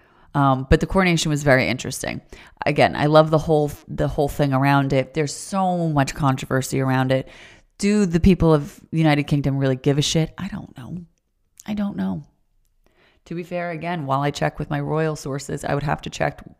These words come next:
check with my English, uh, sources. And, uh, currently I don't have any. So if you want to be my English source and let me know how you feel about the king's coronation, please do tell. Do tell.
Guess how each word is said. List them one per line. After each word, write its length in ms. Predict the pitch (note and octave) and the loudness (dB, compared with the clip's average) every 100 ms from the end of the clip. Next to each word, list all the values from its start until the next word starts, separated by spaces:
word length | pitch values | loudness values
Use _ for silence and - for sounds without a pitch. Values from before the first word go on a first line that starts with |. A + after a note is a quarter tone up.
| _ | _
check 240 | - - - | -10 -10 -8
with 160 | - | -6
my 220 | C#3+ C#3 C#3 - - - - | -2 -2 -4 -14 -20 -12 -2
English, 580 | F3+ F3 D3 C#3+ - - _ _ _ - | 0 2 0 -2 -6 -10 _ _ _ -6
uh, 560 | C#3+ C#3 C#3+ C#3 C#3 - | -2 -2 -2 -4 -6 -8
sources. 540 | - D3+ D3 D#3+ D3+ - | -4 -2 -2 -4 -6 -4
And, 420 | D3+ C#3+ C#3+ D3 - - | 0 0 0 -2 -6 -4
uh, 360 | D3+ D3 D3 | -2 0 0
currently 380 | - G3+ C#4 A#3+ | -2 -2 0 0
I 40 | C3+ | 0
don't 120 | C3+ | 0
have 220 | C3+ C3+ | -2 -2
any. 260 | - - _ | -6 -12 _
So 360 | - - C3 D3 - - - _ | -4 0 0 -2 -16 -20 -20 _
if 180 | E3 F3 | -4 -2
you 140 | F#3 | 0
want 220 | F3+ D#3+ | 0 0
to 80 | D#3+ | 0
be 280 | C#3 D#3+ D#3 | 0 2 2
my 280 | C#3+ C3 A#2+ | 0 -2 -4
English 540 | A2 C#3+ C3+ C3 - | -4 -2 -2 -4 -4
source 320 | C3 B2 C3 | -2 -2 -4
and 100 | C3+ | -2
let 100 | C3 | -2
me 120 | - C3+ | -2 -2
know 160 | C3 | 0
how 180 | C#3 D3+ | 0 -2
you 160 | C#3+ A#2+ | -2 -6
feel 240 | - A#2+ | -6 -4
about 300 | B2+ B2 B2 | -4 -6 -6
the 40 | |
king's 280 | - C3 C3+ | -8 -8 -8
coronation, 580 | - C3+ C3 C3 C3+ C3 | -6 -4 -4 -4 -4 -4
please 500 | - D3 B2 - - - | 0 0 -2 -8 -14 -10
do 160 | C#3 D#3+ | -4 -4
tell. 300 | D3 - - _ _ _ _ _ - | -2 -8 -8 _ _ _ _ _ -6
Do 140 | D3 D3 | -2 -2
tell. 280 | - - | -4 -12